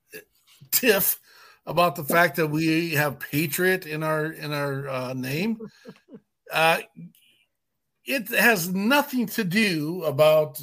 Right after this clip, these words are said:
January sixth. It has nothing to do with right or left of the aisle. It has to do with hitting the ground, running for a purpose and a cause that's better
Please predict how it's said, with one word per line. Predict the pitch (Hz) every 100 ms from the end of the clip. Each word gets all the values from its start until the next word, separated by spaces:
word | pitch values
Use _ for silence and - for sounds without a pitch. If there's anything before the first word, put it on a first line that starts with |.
| 113
January | 123 147 180 180 165 160 156
sixth. | 139 - - 120 135 - - _ - - -
It | 185
has | 233 185 175
nothing | 190 214 277 - 269 208
to | 214
do | 147 180 185 190 196 208 - - - _
with | 170 180 180 180 - -
right | 139 139 196 240 - -
or | 190 175
left | 165 196 185 185
of | 160
the | 165
aisle. | - 131 135 135 175 - _ - -
It | 233
has | 202 302 311 -
to | - 220
do | 139 208 269 208 185 180 _ _ _ -
with | 190 220 214 - - _ _ _ _ _ _ _ -
hitting | - 247 302 311
the | 302
ground, | 220 196 214 208 214 180 170
running | 220 226 214 175
for | 208 196
a | 180
purpose | - 202 202 180
and | 180
a | 170
cause | 139 170 175 151
that's | 156 135
better | - 180 175 175 170